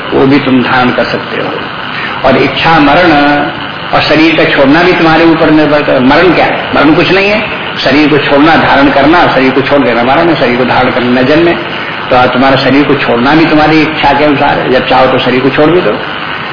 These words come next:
बिना शरीर के रहना चाहो तो शरीर छोड़ दो, बिना शरीर के भी रह सकते हो। और ज्ञान विराग निधान, और तुम्हारे अंदर खूब वैराग्य भी आ जाएगा, ज्ञान भी आ जाएगा, विज्ञान भी हो जाएगा, उसके भंडार हो जाओगे।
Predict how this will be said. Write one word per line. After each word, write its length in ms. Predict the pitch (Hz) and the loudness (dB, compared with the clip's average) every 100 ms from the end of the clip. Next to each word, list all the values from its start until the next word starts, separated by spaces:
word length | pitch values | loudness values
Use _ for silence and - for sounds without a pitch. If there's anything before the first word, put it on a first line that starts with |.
| - - - 135 | -12 -12 -4 0
बिना 200 | 170 185 | 2 2
शरीर 280 | 185 185 | 2 2
के 60 | 190 | 2
रहना 260 | 180 180 170 | 2 2 2
चाहो 320 | - 190 196 120 - - | 2 2 2 2 -2 -4
तो 60 | 123 | -4
शरीर 340 | 143 139 131 | -2 -2 0
छोड़ 140 | 160 170 | 0 0
दो, 120 | 180 | 0
बिना 240 | 131 131 | 0 -2
शरीर 260 | - 123 131 | -2 -2 0
के 80 | 151 | 0
भी 100 | 160 | 2
रह 100 | 170 | 0
सकते 320 | 180 - 202 | 0 -2 -4
हो। 160 | 254 - - - - - - - - - - - - - - - - - - - - - - - 139 | -4 -6 -12 -12 -12 -14 -12 -12 -12 -12 -12 -12 -12 -12 -12 -12 -12 -10 -8 -6 -4 -6 -8 -4 -2
और 120 | 123 | 0
ज्ञान 320 | 135 143 165 | 0 2 2
विराग 440 | 147 139 139 139 135 | 2 2 2 2 2
निधान, 840 | 135 135 139 156 135 135 135 139 - - - 135 | 2 2 2 2 2 2 2 -2 -6 -12 -6 -4
और 60 | |
तुम्हारे 380 | 131 135 135 143 | 0 0 2 2
अंदर 320 | 139 139 - | 2 2 0
खूब 120 | 147 | 0
वैराग्य 380 | 127 123 139 147 | 2 2 2 2
भी 120 | 160 | 2
आ 100 | 156 | 2
जाएगा, 420 | 156 170 175 180 131 | 2 2 2 2 0
ज्ञान 360 | 127 127 139 | 0 0 2
भी 80 | 147 | 2
आ 120 | 147 | 2
जाएगा, 360 | 151 156 165 156 | 2 2 2 0
विज्ञान 520 | 123 123 131 131 143 | 0 0 0 2 4
भी 60 | 151 | 4
हो 140 | 151 | 2
जाएगा, 540 | 156 165 180 160 - - - - | 2 2 2 2 0 -4 -6 -6
उसके 260 | - - 127 | -4 -2 -2
भंडार 420 | 123 123 123 120 | 0 2 2 0
हो 120 | 120 | 0
जाओगे। 420 | 120 113 107 107 | 0 -2 -4 -6